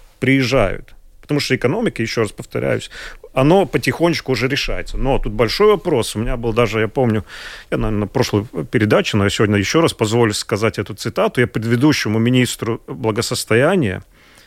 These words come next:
п-, попросил в прямом эфире, задал, изучить, в каком налоговом режиме данная вот рабочая сила на сегодняшний день находится.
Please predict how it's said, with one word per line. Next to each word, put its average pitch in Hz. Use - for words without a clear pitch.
п-, -
попросил 131
в -
прямом 123
эфире, 175
задал, 110
изучить, 143
в -
каком 131
налоговом 113
режиме 131
данная 113
вот 120
рабочая 117
сила 190
на 107
сегодняшний 104
день 151
находится. -